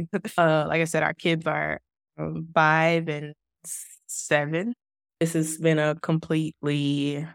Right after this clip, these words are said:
different journey for us as parents and definitely for me through motherhood. Uh, when I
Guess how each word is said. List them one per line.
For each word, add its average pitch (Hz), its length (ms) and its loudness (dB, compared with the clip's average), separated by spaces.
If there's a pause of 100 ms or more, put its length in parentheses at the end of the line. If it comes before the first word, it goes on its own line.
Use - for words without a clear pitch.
different 156 400 0 (220)
journey 156 460 2
for 135 140 -2
us 135 440 -6 (600)
as - 180 -8
parents 135 560 -4
and 139 180 -4
definitely 135 520 -4
for 139 160 -10
me 139 400 -14
through 143 140 -4
motherhood. 151 680 0 (1000)
Uh, 156 380 0
when 160 240 0
I 175 100 4